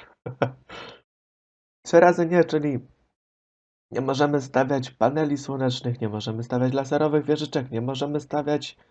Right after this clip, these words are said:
e, to są, e, request chesty i active provider chesty z systemu logistycznego. No i tu dodałem sobie jeszcze czwarty achievement, czyli skończenie gry.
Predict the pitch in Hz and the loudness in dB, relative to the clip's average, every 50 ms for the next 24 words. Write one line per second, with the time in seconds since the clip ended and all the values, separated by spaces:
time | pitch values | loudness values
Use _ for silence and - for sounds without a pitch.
0 | _ _ _ _ _ _ _ _ _ _ _ _ _ _ _ _ _ - 117 120 | _ _ _ _ _ _ _ _ _ _ _ _ _ _ _ _ _ -2 0 2
1 | 127 127 127 131 143 143 139 - 143 139 135 131 127 131 127 127 123 123 120 - | 2 2 0 0 -2 -2 0 2 0 0 2 0 0 2 4 4 4 4 2 0
2 | - _ _ _ _ _ _ _ _ _ _ - 123 131 151 160 160 - 156 139 | -8 _ _ _ _ _ _ _ _ _ _ -2 2 4 4 4 4 2 2 2
3 | 127 - - 143 139 131 131 - 135 120 113 113 - - 127 147 - - - 135 | 0 0 -2 -2 -2 -4 -4 -4 -2 0 0 0 2 4 4 4 4 2 -8 -10
4 | 127 - - 139 123 127 127 123 - 120 117 120 - 127 117 117 - - 113 110 | -8 -6 -4 -2 0 2 2 2 2 0 -2 -2 0 0 0 0 0 -2 -2 -2
5 | 110 - _ _ - - 113 120 - - - - - - 123 - - 123 120 120 | -4 -6 _ _ -18 -16 -14 -14 -16 -18 -20 -16 -10 -10 -8 -4 -4 -4 -2 0
6 | 120 120 120 123 131 131 - 135 127 - - 123 117 117 117 110 107 - _ _ | 0 0 0 -2 -4 -4 -4 -6 -6 -4 -2 0 0 2 2 0 0 -2 _ _
7 | _ _ _ _ _ _ _ _ _ _ _ _ _ _ _ _ - - 160 175 | _ _ _ _ _ _ _ _ _ _ _ _ _ _ _ _ -4 0 2 2
8 | 170 - 170 143 160 147 135 143 143 139 127 131 - 131 120 127 120 - 120 113 | 4 2 2 4 6 6 8 8 6 6 6 4 0 -2 0 0 0 0 -2 -4
9 | - - - 135 151 - - 160 127 123 - - 113 107 113 123 123 127 - - | -2 2 4 4 4 4 2 0 0 0 0 0 -2 0 0 0 -2 -2 -2 -2
10 | - - - 170 127 127 - - 139 131 123 - 120 110 107 113 113 113 - 120 | -2 0 0 0 -2 -2 -4 -2 -2 -2 -2 -2 -4 -4 -2 -2 -2 -2 0 2
11 | 117 110 - | 2 2 0